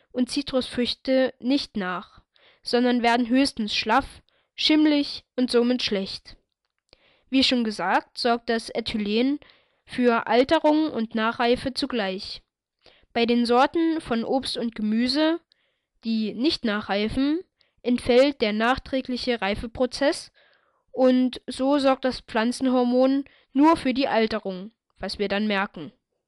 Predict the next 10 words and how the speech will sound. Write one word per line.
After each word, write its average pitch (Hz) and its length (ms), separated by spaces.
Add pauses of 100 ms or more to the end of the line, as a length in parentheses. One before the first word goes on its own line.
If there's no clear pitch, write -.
(800)
Damit 262 560
wäre 240 260
dieses 247 400
Thema 247 440
und 220 280
somit 262 320
auch 240 200
die - 100
Folge 226 400
hiermit 220 600